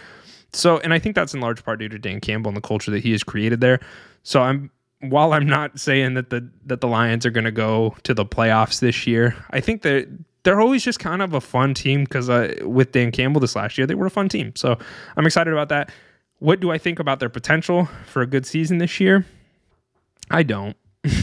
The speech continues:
<laughs> because Jared Goff is Jared Goff, and, and that's, the Lions need to figure out a quarterback. And if they do that,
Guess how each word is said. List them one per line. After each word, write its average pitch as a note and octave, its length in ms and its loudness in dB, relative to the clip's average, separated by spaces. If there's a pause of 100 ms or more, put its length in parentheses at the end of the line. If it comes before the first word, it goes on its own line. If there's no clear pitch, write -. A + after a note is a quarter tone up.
(140)
<laughs> - 580 -2
because E3 400 -2
Jared F#3 320 4
Goff B2 320 0
is A#2+ 140 -8
Jared A#2 280 -2
Goff, G#2 460 -2
and, A#2 200 -2 (640)
and A#2 380 0
that's, C#3 500 0 (800)
the D3 140 4
Lions F3 340 -2
need F3 80 0
to D#3 80 0
figure B2+ 240 -2
out A#2 140 2
a - 40 -8
quarterback. C3 540 -4
And C3+ 80 2
if C3 120 0
they D3+ 120 0
do D#3+ 200 0
that, B2+ 420 0